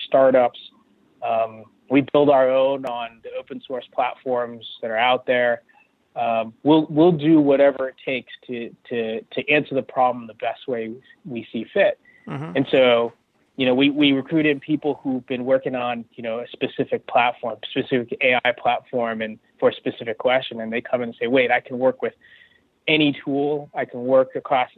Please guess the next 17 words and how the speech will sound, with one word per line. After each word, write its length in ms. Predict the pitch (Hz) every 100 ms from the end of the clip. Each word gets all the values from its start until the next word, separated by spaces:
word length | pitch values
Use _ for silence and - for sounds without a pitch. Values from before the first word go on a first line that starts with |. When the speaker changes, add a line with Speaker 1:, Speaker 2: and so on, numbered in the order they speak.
| - _ 151
Speaker 1:
any 300 | 143 147 135
industry, 600 | 143 143 - 147 143 147
any 200 | 135 143
of 60 | 139
these 140 | 135 -
set 120 | 131
of 100 | 123
questions." 540 | 131 135 - 156 151
And, 200 | 131 113 110 _ _ _ _ -
um, 500 | 117 113 110 113 117 _
we're 160 | - 151
finding 360 | 147 139 131 117
a 80 |
lot 300 | 110 117 135
of 80 | 135
success, 400 | - 123 - 131 -
actually. 580 | 113 113 - 110 107 104